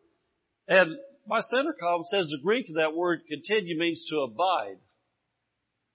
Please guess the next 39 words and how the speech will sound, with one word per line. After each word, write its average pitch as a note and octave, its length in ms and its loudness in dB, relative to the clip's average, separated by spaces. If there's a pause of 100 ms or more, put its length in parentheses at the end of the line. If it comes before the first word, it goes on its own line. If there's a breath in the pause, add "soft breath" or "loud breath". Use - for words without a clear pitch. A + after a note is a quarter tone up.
(120)
And C3 120 -6
that D3 100 2
reminds C#3+ 320 0
me C3+ 60 -4
of A#2 40 -10
John D3 280 2
fifteen D#3+ 380 -2
seven. F#3+ 300 2
He D3+ 80 -6
said, D#3 200 0
"If D#3 140 0
you F#3+ 180 2
abide F3 340 2
in D#3+ 180 -4
me, F#3+ 260 0
my D3 120 0
words D3+ 320 0
abide D#3 340 2
in F3 120 -8
you." G3 320 -6 (760)
And E3+ 140 -2
so F#3+ 120 -4
that G#3 220 2
means G3 380 -2 (540)
if E3+ 220 -4
you F#3 280 0
live F3+ 480 4 (420)
a C#3 120 2
lifestyle C3 1000 0 (920)
that D3+ 120 -2
you E3 180 -6
put F3+ 220 -4
God's E3 280 2
word D3 420 -2
first D3 280 -6
place C#3+ 320 -4
in C3+ 60 -8
your C3+ 120 -8
life. G#2 240 -6